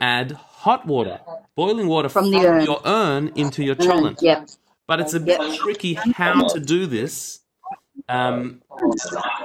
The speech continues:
Speaker 1: uh, because you can't add it while it's on the heat. You have to
Speaker 2: Mm-hmm.
Speaker 1: remove the cholent from the heat source.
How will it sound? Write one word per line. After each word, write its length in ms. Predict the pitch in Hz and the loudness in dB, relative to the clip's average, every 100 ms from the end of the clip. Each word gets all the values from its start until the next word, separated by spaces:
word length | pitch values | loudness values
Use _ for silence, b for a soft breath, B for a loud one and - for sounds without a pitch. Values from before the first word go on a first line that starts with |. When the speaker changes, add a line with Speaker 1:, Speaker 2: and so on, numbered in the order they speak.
| - _ - | -14 _ -6
Speaker 1:
uh, 200 | 120 120 - _ _ 427 | -2 -2 -4 _ _ -6
because 640 | 415 - 262 143 131 127 147 - 120 123 - | -6 -4 -2 -2 -2 -4 -6 -2 0 0 -2
you 220 | 147 147 139 | -2 -2 0
can't 360 | 180 220 226 - | 2 2 0 -2
add 180 | 160 165 | 0 0
it 120 | 151 | 0
while 340 | 131 131 135 131 | 0 0 2 0
it's 140 | 117 - | -2 -2
on 180 | 139 143 | 0 2
the 60 | 120 | 2
heat. 440 | 135 104 - - _ _ _ _ _ _ _ | 0 -2 -6 -18 _ _ _ _ _ _ _
You 100 | 123 | -4
have 240 | 120 170 - | 0 0 -2
to 80 | 170 | -6
Speaker 2:
Mm-hmm. 300 | 165 165 160 | 0 0 2
Speaker 1:
remove 880 | 131 135 151 185 233 226 196 170 - _ _ - | 0 2 2 4 4 2 0 -4 -14 _ _ -10
the 120 | 135 | -8
cholent 380 | - 160 147 139 | 0 0 0 -4
from 200 | 147 135 | -4 -2
the 60 | |
heat 260 | 127 139 131 | -2 -4 -4
source. 560 | - 113 175 - - | -2 -2 -2 -10 -16